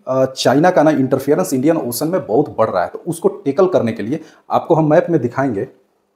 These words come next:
जैसे आप देखिएगा, इसके ऊपर में ना ये कोको चैनल है,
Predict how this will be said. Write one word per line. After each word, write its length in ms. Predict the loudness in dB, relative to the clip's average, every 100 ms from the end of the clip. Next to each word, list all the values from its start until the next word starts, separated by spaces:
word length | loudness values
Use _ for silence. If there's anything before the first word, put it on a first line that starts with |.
| -10
जैसे 180 | 2
आप 120 | 2 2
देखिएगा, 380 | -4 -2 -4 -8 _ _ _ _ _ _ _ _ _ _ _
इसके 200 | -8 2
ऊपर 280 | 2 4 2
में 100 | 2
ना 220 | 0 -2 -6
ये 100 | -6
कोको 300 | 0 2 2
चैनल 300 | 2 2 2
है, 180 | 0 -8